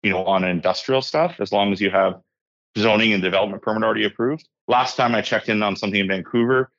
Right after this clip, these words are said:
they were eleven months waiting for a building permit. So there's costs associated with time, and that's why I think Langford still is a great place to develop. You just have to make sure that you're building the right things now.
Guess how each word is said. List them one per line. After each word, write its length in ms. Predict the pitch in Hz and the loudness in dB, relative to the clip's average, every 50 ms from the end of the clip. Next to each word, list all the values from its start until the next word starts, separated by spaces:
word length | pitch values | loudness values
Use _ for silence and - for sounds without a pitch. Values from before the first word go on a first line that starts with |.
| _ _ _ _ | _ _ _ _
they 140 | - 107 107 | 0 2 4
were 300 | 104 104 101 101 101 98 | 4 4 4 2 2 2
eleven 400 | - 101 98 107 113 117 117 117 | 2 2 2 0 0 0 -2 -2
months 260 | 120 120 120 - - | -2 -2 -2 -4 -4
waiting 240 | 113 113 113 117 113 | -2 -2 -2 -2 -2
for 80 | - 120 | -2 -2
a 40 | 113 | 0
building 200 | 120 120 127 120 | 0 -2 -2 -2
permit. 280 | - 135 131 135 - - _ _ _ _ _ _ | -2 -4 -2 -2 -4 -6 _ _ _ _ _ _
So 240 | 113 113 117 113 117 - - _ _ _ _ | 2 2 2 2 0 -8 -20 _ _ _ _
there's 260 | - 123 143 131 127 - | -2 2 2 2 2 0
costs 460 | - - 143 139 143 151 - - - | -2 -2 0 2 2 0 -2 -4 -6
associated 520 | 131 - - 123 120 117 - 123 117 113 | -6 -2 0 0 0 2 2 0 0 0
with 120 | 110 104 - | -2 -4 -6
time, 400 | - 107 101 107 113 123 127 120 | -2 0 0 2 0 0 -2 -4
and 140 | 104 104 | -2 0
that's 160 | 104 107 - - | 0 0 0 0
why 100 | 120 113 | 0 0
I 60 | 104 | 0
think 180 | - 110 82 | -2 -4 -2
Langford 420 | 90 95 95 95 - - 101 92 90 | 0 0 0 0 -2 -2 -2 -2 -2
still 540 | - - - - 98 95 95 95 92 92 - | -4 -10 -8 -4 0 2 2 2 2 0 -2
is 120 | 90 85 | -4 -6
a 80 | 92 87 | -6 -4
great 240 | - 92 90 95 - | -2 -2 -2 -4 -4
place 240 | _ 92 92 - - | _ -4 -4 -4 -2
to 80 | - 95 | -2 -2
develop. 360 | 90 85 95 104 127 160 - - _ _ _ _ _ _ _ _ _ _ _ _ | 0 2 4 4 4 2 0 -4 _ _ _ _ _ _ _ _ _ _ _ _
You 80 | 143 135 | 0 0
just 160 | 147 151 - | 0 2 2
have 160 | 147 123 - | 0 0 2
to 80 | - 113 | 0 0
make 160 | 113 107 - | 0 0 -2
sure 240 | - - 107 104 98 | 0 0 2 2 0
that 160 | 95 - - | -2 -2 -2
you're 120 | 95 82 | -4 -2
building 420 | - 95 90 87 92 87 87 85 85 | 0 0 0 0 0 -2 -2 -4 -4
the 100 | 90 85 | -4 -2
right 340 | 85 87 87 - - - | 0 0 -2 -2 -2 -6
things 320 | _ 85 80 80 - - - | _ -8 -8 -8 -8 -8 -6
now. 280 | - 90 - - - | -6 -6 -6 -6 -10